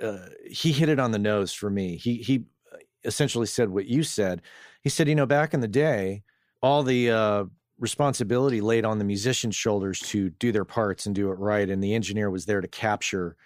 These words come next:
properly. But now the roles are reversed.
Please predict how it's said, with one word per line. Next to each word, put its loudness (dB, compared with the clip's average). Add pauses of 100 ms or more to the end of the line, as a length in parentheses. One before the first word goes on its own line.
(400)
properly. -2 (240)
But -4
now 2 (480)
the 2
roles 2
are 2
reversed. 0